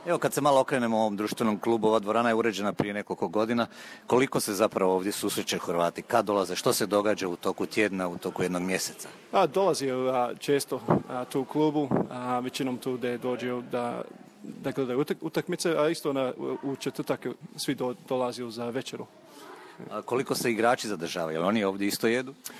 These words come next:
Speaker 2: Je, je, je, svaki, svaki četvr-, četvrtak moraju doći unutra i, i poslije utakmice dođe unutra da mo-, malo pojede i da mo-, malo bude sa članovima i supporters.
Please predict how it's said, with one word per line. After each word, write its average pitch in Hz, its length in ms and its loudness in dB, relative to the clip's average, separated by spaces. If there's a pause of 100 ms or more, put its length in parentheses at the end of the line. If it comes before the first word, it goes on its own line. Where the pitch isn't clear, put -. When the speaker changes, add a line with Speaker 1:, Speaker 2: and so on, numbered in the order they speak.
(180)
Speaker 2:
Je, 170 80 8
je, 147 280 4
je, 131 120 0
svaki, 147 300 0
svaki 147 220 -2
četvr-, 120 380 -6 (100)
četvrtak 143 480 -4
moraju 127 260 -2
doći 123 260 -6
unutra 135 280 0
i, 147 340 0
i 151 80 -2
poslije 135 320 -4
utakmice 131 420 -6
dođe 123 300 -2
unutra 123 320 -6
da 120 160 -6
mo-, 120 260 -4
malo 123 200 -4
pojede 127 420 -2 (320)
i - 40 -8
da 156 100 6
mo-, 170 220 6
malo 160 240 4
bude 127 460 0 (280)
sa 120 460 -2 (120)
članovima 123 600 -2
i 113 220 -6 (140)
supporters. - 540 -8